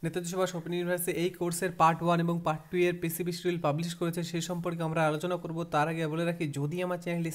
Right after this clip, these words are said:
সাবস্ক্রাইব করে না রাখো, তো অবশ্যই সাবস্ক্রাইব করে নিও এবং পাশের বেল আইকনটি ক্লিক করে নিও, যাতে আমার ভিডিও পোস্টের নোটিফিকেশন তোমরা পেয়ে থাকো। তো চলো শুরু করা যাক।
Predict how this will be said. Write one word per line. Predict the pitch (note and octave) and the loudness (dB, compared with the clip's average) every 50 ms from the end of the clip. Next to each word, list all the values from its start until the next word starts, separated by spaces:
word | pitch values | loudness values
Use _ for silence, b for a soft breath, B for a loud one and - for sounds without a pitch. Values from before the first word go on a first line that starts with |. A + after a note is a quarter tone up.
| - | -4
সাবস্ক্রাইব | - D3 - - - F3+ F3 F3 - | -6 -6 -6 -2 -2 -2 -2 -2 -4
করে | - F3 E3+ | -6 -2 -2
না | E3+ | 0
রাখো, | E3 E3 D#3+ E3 | -2 -2 -4 -4
তো | D#3+ D#3+ D3+ | -2 -2 -2
অবশ্যই | D3+ E3+ E3+ - F3+ E3 - | -2 -4 -4 -6 -8 -6 -4
সাবস্ক্রাইব | F3+ E3+ - - F#3 F3+ E3+ F3 | -6 -6 -4 -2 -2 -2 0 0
করে | - F3 F3 F3+ | -2 -2 0 0
নিও | F3+ F#3 F#3+ B B B B B B B B | -2 -4 -6 B B B B B B B B
এবং | D#3 D#3+ D3+ D3 | -2 0 0 0
পাশের | D3+ D3 - D#3 C#3 | -2 -4 -4 -2 -2
বেল | D3 D#3 E3 | 0 2 2
আইকনটি | F3 F3 F3+ F3 E3+ E3+ E3+ | 2 2 0 -2 -4 -4 -2
ক্লিক | F#3 F3+ F3+ - | -2 -4 -2 0
করে | F#3+ F3+ | 0 0
নিও, | F3+ F3+ F3 | 0 0 -2
যাতে | E3 D#3 E3 | 0 0 0
আমার | E3 E3+ D#3+ C#3+ | 0 0 0 0
ভিডিও | D#3 D3 E3 D#3+ | 0 0 0 -2
পোস্টের | - E3 E3+ - E3+ E3 | -2 -4 -2 -2 -2 -2
নোটিফিকেশন | D3+ D#3 D3+ D#3 D#3+ - A3 G#3 - | -2 -2 -4 -4 -4 -4 -4 -4 -4
তোমরা | F#3 F3 E3+ E3+ D3+ | -2 0 0 2 2
পেয়ে | D3 C#3 B2+ - | 2 0 0 -2
থাকো। | A2+ - - - - - - _ B B B B B B B B | -6 -8 -10 -16 -16 -18 -20 _ B B B B B B B B
তো | - C#3 | -8 -2
চলো | - F#3 A3 A3+ - | 2 2 2 2 2
শুরু | G3 E3 D3+ C3 | 2 0 0 0
করা | B2+ A#2 A2+ F#2 | 0 -2 -2 -6
যাক। | F#2+ E2 | -8 -10